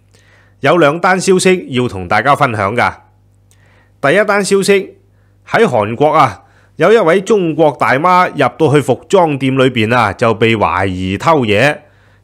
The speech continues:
店員叫停佢去檢查之後啦，大媽就不忿啊，掌摑嗰一名嘅售貨員。事後有網民呢就發現啊，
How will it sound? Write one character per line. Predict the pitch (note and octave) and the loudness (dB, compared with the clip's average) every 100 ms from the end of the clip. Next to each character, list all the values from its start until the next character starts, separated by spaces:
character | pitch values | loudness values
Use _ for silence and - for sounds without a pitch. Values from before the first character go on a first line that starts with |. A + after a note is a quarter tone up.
| - | -8
店 | F#3+ F#3+ F3+ | -4 -2 -2
員 | A#2+ A#2 C3 | -2 -4 -2
叫 | F3 E3+ F3 | 0 2 0
停 | A#2 G#2+ | -4 -6
佢 | A2 D#3 | -2 0
去 | E3 | 0
檢 | - B2 G3 G3+ | -2 -6 -4 -6
查 | G#2+ - | -4 -2
之 | F#3+ | 0
後 | C#3 C3+ | 0 2
啦， | E3 A2 E2+ _ _ _ | 0 0 -4 _ _ _
大 | - G#2+ | -2 0
媽 | B2 E3+ E3+ | 0 0 0
就 | C#3 A#2+ | 0 0
不 | - | -2
忿 | - G2 A2 | -2 -4 -2
啊， | G#2+ - _ _ | -4 -6 _ _
掌 | - B2 G#2 C#3 F#3 | -2 0 0 0 -2
摑 | F3 A#2+ A#2 | -2 -2 0
嗰 | B2 C#3+ | 2 2
一 | D3+ | 0
名 | F#2 F2 | -6 -4
嘅 | A2 | -2
售 | G2+ G2+ F#2+ | -2 -2 -2
貨 | A2+ A2 | 0 0
員。 | F2+ F2 C3 F#2+ _ _ _ _ _ _ - | 0 -2 -2 -4 _ _ _ _ _ _ -10
事 | E3 E3 | -2 2
後 | D#3+ | 4
有 | F3+ | 2
網 | F#3+ C3 D#3 | 2 2 0
民 | F3 G#2+ D3+ | -2 -2 0
呢 | F#3 | 2
就 | C#3+ | 2
發 | C3+ C#3+ | 2 0
現 | A#2+ A#2 | -2 -2
啊， | C3 G#2 | -2 -4